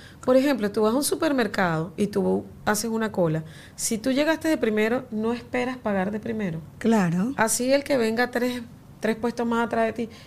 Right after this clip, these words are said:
Speaker 1: esté apurado, esté rabioso. O sea, mira, tú puedes, tú puedes sentir lo que tú quieras, esa es tu elección. Pero yo tengo el primer lugar.
Speaker 2: Claro, porque llegué
Speaker 1: Y también
Speaker 2: primero.
Speaker 1: tú puedes elegir si cederlo o no. Pero también es importante saber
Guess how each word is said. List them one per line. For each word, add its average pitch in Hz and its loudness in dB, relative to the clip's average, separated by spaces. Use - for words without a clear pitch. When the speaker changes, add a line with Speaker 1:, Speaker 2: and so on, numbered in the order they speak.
Speaker 1:
esté 214 2
apurado, 202 4
esté 196 4
rabioso. 202 4
O 190 -2
sea, 226 2
mira, 220 0
tú 185 -6
puedes, 254 2
tú 214 -2
puedes 277 4
sentir 254 -2
lo 262 4
que 233 0
tú 220 -6
quieras, 185 2
esa 226 -4
es 220 -14
tu 285 0
elección. 180 0
Pero 180 0
yo 196 0
tengo 190 -2
el 170 -4
primer 185 -2
lugar. 170 0
Speaker 2:
Claro, 208 2
porque 196 2
llegué 175 2
Speaker 1:
Y 302 4
también 269 4
Speaker 2:
primero. 285 0
Speaker 1:
tú - 0
puedes 311 6
elegir 269 6
si 254 0
cederlo 196 2
o - 2
no. 208 2
Pero 214 4
también 214 4
es 285 0
importante 214 0
saber 196 2